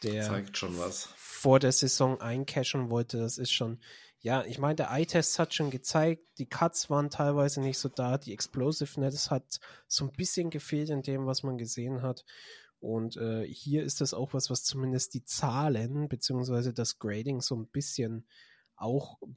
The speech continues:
Speaker 1: belegt, sag ich jetzt einmal. Ähm, ja, also es bleibt jetzt abzuwarten, wie in der Offseason mit ihm umgegangen wird. Ich würde ihn gerne noch weiterhin sehen. Vielleicht ist es kein Vierjahresvertrag, aber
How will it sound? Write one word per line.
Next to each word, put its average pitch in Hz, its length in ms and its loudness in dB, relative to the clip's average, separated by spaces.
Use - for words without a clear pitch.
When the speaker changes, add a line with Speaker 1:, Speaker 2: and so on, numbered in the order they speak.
Speaker 1:
belegt, 117 580 -2
sag 135 240 2
ich 135 100 -4
jetzt 139 220 -2
einmal. 127 380 0
Ähm, 110 440 -6
ja, 98 240 -4
also 147 320 6
es - 160 -2
bleibt 147 280 -2
jetzt 139 140 -4
abzuwarten, 131 640 2
wie 131 160 -2
in 139 100 -2
der 127 140 -2
Offseason 131 540 -2
mit 120 80 -2
ihm 117 120 -2
umgegangen 139 680 -2
wird. 135 240 0
Ich - 180 -10
würde 135 140 0
ihn 120 160 -2
gerne 120 220 -2
noch 123 180 -2
weiterhin 110 400 -4
sehen. 165 360 0
Vielleicht 117 440 -4
ist - 80 -6
es - 100 2
kein 101 320 -4
Vierjahresvertrag, 165 1300 2
aber 113 600 0